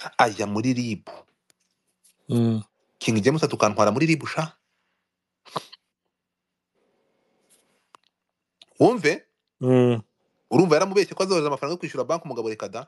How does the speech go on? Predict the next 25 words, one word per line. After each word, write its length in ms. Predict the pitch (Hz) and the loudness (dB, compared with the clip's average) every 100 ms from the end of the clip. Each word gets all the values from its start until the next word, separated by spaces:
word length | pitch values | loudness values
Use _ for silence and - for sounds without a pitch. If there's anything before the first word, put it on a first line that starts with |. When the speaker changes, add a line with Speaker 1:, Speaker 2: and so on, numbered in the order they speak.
| _ | _
Speaker 1:
akamushuragiza 560 | - 127 147 131 113 107 | -18 -14 -10 -10 -6 -6
yamuhamagara 360 | 104 123 131 110 | -6 -6 -6 -8
akamuzunguriza 540 | 104 98 95 92 90 | -10 -12 -12 -14 -14
umutwe. 280 | 92 - _ _ _ _ _ _ _ _ _ _ _ _ _ - | -16 -18 _ _ _ _ _ _ _ _ _ _ _ _ _ 2
Speaker 2:
Hari, 280 | 131 135 - | 2 2 -2
eh, 240 | 123 110 | -4 -2
okay, 240 | 110 - - | -4 -4 -6
okay. 260 | 101 - 160 - _ - | -4 -2 -2 -2 _ -14
Mm. 280 | 110 107 110 _ _ _ _ _ _ _ _ _ _ _ _ _ _ _ _ _ _ _ _ _ _ _ _ _ _ _ _ _ _ | -10 -10 -14 _ _ _ _ _ _ _ _ _ _ _ _ _ _ _ _ _ _ _ _ _ _ _ _ _ _ _ _ _ _
Speaker 1:
Nubwo 240 | 104 147 170 | -16 -12 -10
ibi 100 | 165 | -10
ngibi 200 | 165 165 - | -12 -16 -16
buriya 180 | 147 151 | -12 -10
nagiye 260 | 127 120 | -10 -14
ndi 180 | 139 147 | -16 -18
kunusuranusura, 1200 | - 175 170 - 143 113 104 104 - 101 87 85 _ _ - - | -18 -14 -14 -12 -6 -6 -6 -14 -16 -12 -10 -12 _ _ -20 -20
ibi 100 | 110 | -16
biganiro, 420 | 101 104 107 104 - | -12 -10 -8 -8 -10
no, 120 | 127 - - | -14 -14 -12
ha. 300 | 98 80 _ _ _ _ _ | -12 -12 _ _ _ _ _
Cyangwa 200 | 165 185 | -6 -4
utekereza 360 | 180 143 131 - | -4 -4 -4 -6
ko 80 | 151 | -6
ndi 100 | 127 | -8
ikiwerewere? 400 | 104 95 87 | -6 -8 -10